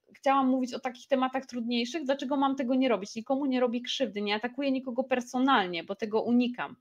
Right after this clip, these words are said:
Wręcz nigdy nie robię takiego ataku personalnego. Mogę dotykać grup społecznych, mogę dotykać, nie wiem, szerszego grona, ale to nie jest atak na daną osobę. Tylko później mamy atak w drugą stronę.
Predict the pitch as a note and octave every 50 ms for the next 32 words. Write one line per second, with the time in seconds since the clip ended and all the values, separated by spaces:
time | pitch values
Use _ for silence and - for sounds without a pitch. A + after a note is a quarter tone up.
0 | _ _ _ _ _ _ _ G#3 G#3 G#3+ - - C4 C4+ A3+ G#3 G#3 G#3 G3 F#3+
1 | F#3+ F#3 F#3+ F#3 F#3 F#3+ F#3 - G#3+ - - F#3+ - A3 G#3 - G#3 - G#3 G3+
2 | - - G#3 G3 G3 F#3+ G3 G3 F#3+ F3+ D#3 C3+ B2+ - - _ - - - -
3 | - G#3 A3 C4 C#4 C4 C#4 C4+ C4 C4 B3 B3 A#3 A3+ B3 A#3+ - C4 B3+ C4
4 | B3 G#3 G#3+ G3 G#3+ A3 B3+ C#4 - - - _ _ _ _ _ - - - B3
5 | A#3 A#3 A#3+ A#3+ A#3+ - C4 B3+ A3 A#3+ A3+ A3 A3+ G#3 G#3+ G#3+ G#3 - A3 -
6 | _ _ - A3 G#3+ G#3 - - A3+ G#3 F#3+ G3 F#3+ E3+ E3+ E3+ F3+ _ - -
7 | - - - - _ _ _ - - _ - G3 - C4 A#3 A#3 - C#4 B3 A3+
8 | A#3+ A3+ G#3+ A#3 A#3+ B3+ C4+ D4 - B3 A#3+ A#3 A#3+ C4 B3+ B3+ C4+ C#4 C4+ C4+
9 | - A#3+ A#3+ A#3+ A#3+ B3 A#3+ A3+ G#3+ A#3+ A3+ A3+ A3 - A3 G#3+ - G#3 F3+ -
10 | - - _ _ _ _ - - - - - _ _ - G#3+ A3 - C4+ B3 B3+
11 | F#4+ F#4 C#4+ D4 C4+ A#3+ A#3+ A#3+ A#3+ A#3+ A#3+ A#3+ A#3+ A#3+ A#3+ A#3+ - - _ _
12 | - G#3 A3 A3 - A3+ G#3+ A3 - G#3 G#3+ G#3 A#3 B3+ A#3 A3 G3 G3 - -
13 | - - D#3+ D3+ - -